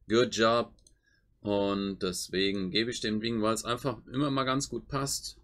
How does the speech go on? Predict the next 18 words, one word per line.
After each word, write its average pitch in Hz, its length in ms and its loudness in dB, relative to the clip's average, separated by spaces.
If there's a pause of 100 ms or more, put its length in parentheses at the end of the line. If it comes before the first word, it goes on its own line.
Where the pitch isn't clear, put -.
(140)
Und 110 180 -2
weil 107 180 2
ich 107 160 -6
weiß, 104 300 0
dass 101 180 -2
der 101 120 0
Herr 98 80 0
sofort 98 400 -2
den - 140 -6
auch 107 220 -8
gerne 104 280 0
mal 98 180 -6
spielt. - 260 -10
Machen 117 140 -4
wir, 92 80 -4
geben 104 160 -2
wir, 92 160 -8
machen 98 220 -6